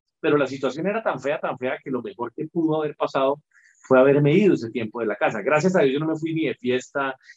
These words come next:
ni con otras mujeres, no me fui, eh, para eso, me fui porque era invivible la situación en la casa, y mis hijos estaban a punto de ver cómo un papá le pegaba a una,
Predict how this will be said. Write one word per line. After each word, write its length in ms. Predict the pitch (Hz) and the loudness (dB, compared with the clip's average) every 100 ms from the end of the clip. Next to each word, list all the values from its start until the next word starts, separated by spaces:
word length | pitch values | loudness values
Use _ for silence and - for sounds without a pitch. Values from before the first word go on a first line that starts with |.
| _ | _
ni 160 | 135 127 | -4 -2
con 160 | 123 | -2
otras 280 | 117 127 135 | -2 -2 -2
mujeres, 800 | 135 110 123 135 139 139 - _ _ _ _ | -2 0 2 2 2 0 -6 _ _ _ _
no 180 | 120 127 | -6 -4
me 120 | 139 | -4
fui, 420 | 139 165 151 151 147 | -4 -2 -2 -4 -6
eh, 200 | 135 139 | -6 -4
para 260 | 135 127 170 | -2 0 -2
eso, 280 | 143 107 - | -4 -10 -10
me 180 | 110 104 | -10 -8
fui 140 | 123 | -8
porque 300 | 143 156 123 | -6 -2 0
era 160 | 120 - - | 0 -2 -6
invivible 640 | 156 127 113 147 196 147 113 | -4 -2 0 2 4 2 -2
la 120 | 107 | -4
situación 340 | - 92 98 | -8 -14 -6
en 80 | 113 | -2
la 120 | 139 | 0
casa, 280 | - - 143 - _ - | 0 -2 -2 -8 _ 0
y 120 | 160 | 6
mis 200 | 190 190 | 6 4
hijos 240 | 165 190 | -2 -2
estaban 320 | 185 - 123 | -2 -2 -2
a 80 | 160 | -2
punto 320 | - 120 120 | -4 -8 -4
de 80 | 160 | 0
ver 180 | 113 110 | 0 -2
cómo 360 | 139 143 156 - _ _ _ _ _ _ _ | -6 -6 -8 -12 _ _ _ _ _ _ _
un 160 | 160 151 | 2 4
papá 300 | 160 156 175 | 4 4 2
le 120 | 180 | 2
pegaba 280 | 120 107 107 | 0 0 0
a 20 | |
una, 220 | 127 131 | -2 -6